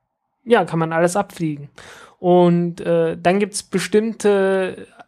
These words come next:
ganz bestimmte Höhen, äh, muss ich dir ganz ehrlich gestehen, äh, ich weiß nicht genau, wie das funktioniert. Äh, also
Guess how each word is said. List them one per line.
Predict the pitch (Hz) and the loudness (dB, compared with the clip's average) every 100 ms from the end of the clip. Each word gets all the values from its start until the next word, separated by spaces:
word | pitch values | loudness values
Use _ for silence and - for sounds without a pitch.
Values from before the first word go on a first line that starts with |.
| _ _ - | _ _ -4
ganz | 202 - | -2 -2
bestimmte | 175 180 226 196 170 | -2 -2 0 0 0
Höhen, | 196 208 196 233 233 _ - - - _ _ _ - | 4 2 2 -4 -12 _ -20 -20 -20 _ _ _ -10
äh, | 180 185 185 185 185 180 175 175 175 175 - 175 _ _ _ _ - | 0 4 6 6 6 6 6 4 2 0 -4 -14 _ _ _ _ -6
muss | 202 202 | -4 -4
ich | - | -2
dir | 180 | 0
ganz | 190 196 | 0 0
ehrlich | 180 175 180 | 0 0 -2
gestehen, | 175 175 175 175 175 | -6 0 2 2 -2
äh, | 165 160 | -4 -4
ich | 165 165 - | -4 -8 -4
weiß | 160 165 | -4 -2
nicht | 175 - | -6 -4
genau, | 165 170 160 | 0 0 0
wie | 180 | 0
das | 175 - | 0 0
funktioniert. | 165 - 160 160 202 233 208 - | -8 -8 -8 -2 0 -2 -10 -14
Äh, | |
also | 170 165 160 156 170 160 156 147 | -4 -2 -2 -2 0 2 0 -2